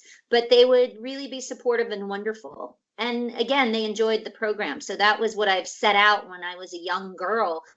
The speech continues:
I wanted to entertain people. So what, what did that look like? Was it a little different package than I thought it was gonna be for all these years? Yes.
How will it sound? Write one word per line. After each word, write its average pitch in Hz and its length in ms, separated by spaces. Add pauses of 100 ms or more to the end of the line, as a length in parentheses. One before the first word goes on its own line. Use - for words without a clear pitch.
(280)
I 202 40
wanted 214 320
to - 140
entertain 202 500
people. - 340
So 185 320
what, 220 380 (460)
what 226 220
did 233 140
that 214 220
look 214 220
like? 208 280
Was 202 140
it 196 100
a 190 40
little 202 280
different 214 520
package 202 540
than 190 140
I 185 100
thought 208 200
it - 80
was 202 120
gonna 196 220
be 202 240
for 202 80
all 196 180
these 196 260
years? 202 260
Yes. 190 400